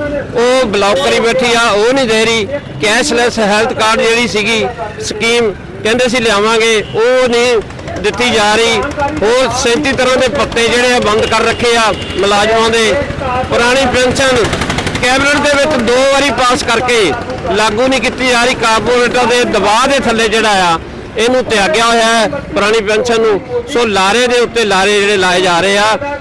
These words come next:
ਲੇਕਿਨ ਕੋਈ ਮੀਟਿੰਗਾਂ ਨਹੀਂ ਕੀਤੀਆਂ ਜਾ ਰਹੀਆਂ। ਸਾਂਝੇ ਫਰੰਟ ਦੇ ਸੂਬਾ ਆਗੂਆਂ ਨਾਲ, ਕਨਵੀਨਰਾਂ ਨਾਲ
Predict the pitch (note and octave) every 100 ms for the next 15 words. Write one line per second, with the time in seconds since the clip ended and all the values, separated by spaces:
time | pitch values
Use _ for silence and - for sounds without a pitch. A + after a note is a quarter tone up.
0 | - E3+ A3 A#3 A#3 - A#3+ A3 G3 F#3
1 | G#3 A3 G3+ F3+ A3 G#3 G3+ G#3 A3+ G#3+
2 | - - - - A3+ C4+ C4+ C4+ G#3 G3+
3 | A3+ A3 G3+ A3 A#3 - C4+ C#4 B3+ -
4 | - A#3+ A3+ G#3 B3 - G#3 G#3 A3+ A3+
5 | F#3+ E3+ G#3 G#3 A3+ B3 A3+ F3+ C#3